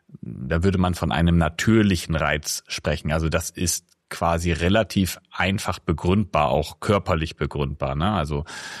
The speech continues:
du siehst ja diese Nahrung und dann bereitet sich dein Körper auf diese Nahrungsaufnahme vor. Das ist normal, das ist eine körperliche Reaktion. So, das ist logisch.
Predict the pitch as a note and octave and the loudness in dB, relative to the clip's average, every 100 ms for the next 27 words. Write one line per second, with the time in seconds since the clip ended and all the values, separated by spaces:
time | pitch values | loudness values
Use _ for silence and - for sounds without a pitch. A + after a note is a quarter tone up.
0 | - _ - D#2 - _ - E2 - A2+ | -18 _ -6 -4 -6 _ -6 -2 2 2
1 | C3 - A2 G2+ F#2+ F#2 F2 F2 G#2+ A#2 | 0 0 0 2 2 2 2 4 2 2
2 | A2+ A2+ G2 E2 D#2 D#2+ E2 F#2 F2+ - | 2 2 0 0 0 2 2 0 -2 -8
3 | - D#2 D#2+ - E2+ E2 D2 D2 D#2+ - | -2 -2 -2 -2 -2 0 -2 0 0 -2
4 | - E2 D#2+ E2 D#2 E2+ F2 - F2 D#2+ | -8 -4 0 2 2 0 -2 -4 -4 -4
5 | - D2+ D2 D2 - A2 G#2+ E2+ - E2 | -2 0 0 -4 0 2 2 0 -4 -4
6 | D#2+ D2+ D#2+ F2+ E2+ D#2+ D#2+ - F2 D#2 | -2 0 0 0 -2 -4 -4 -2 0 0
7 | D#2+ C#2 - D2+ D2 D2 - - F#2+ E2 | -2 -2 -2 0 0 0 -2 -2 0 0
8 | E2+ - _ - F2 E2+ - F2+ - F2+ | -2 -12 _ -8 -6 -6 -6 -8 -2 2
9 | F#2 D#2+ D2 - | 2 2 -4 -6